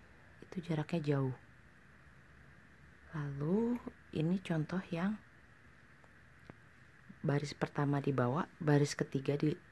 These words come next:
dililit. Ini seperti ini, jaraknya jadi nggak terlalu jauh. Ini yang untuk enam baris, enam baris kalau hanya dibawa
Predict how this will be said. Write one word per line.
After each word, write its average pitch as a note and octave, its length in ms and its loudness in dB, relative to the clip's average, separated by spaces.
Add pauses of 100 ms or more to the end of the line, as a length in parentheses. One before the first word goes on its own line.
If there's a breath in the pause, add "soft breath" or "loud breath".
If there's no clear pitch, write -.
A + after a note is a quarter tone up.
(200)
dililit. C3 460 2 (1600 loud breath)
Ini D3+ 160 -16
seperti - 320 -6
ini, F3 320 2
jaraknya D#3 480 0
jadi C#3+ 240 -2
nggak C3 320 -4
terlalu B2 160 -2
jauh. B2 400 -2 (720 loud breath)
Ini F3 240 0
yang E3+ 80 0
untuk E3 160 -6
enam D#3 240 2
baris, C#3+ 480 2 (640 loud breath)
enam D3+ 160 -2
baris D#3 240 -4
kalau E3 240 -4
hanya D#3+ 240 2
dibawa C#3+ 480 2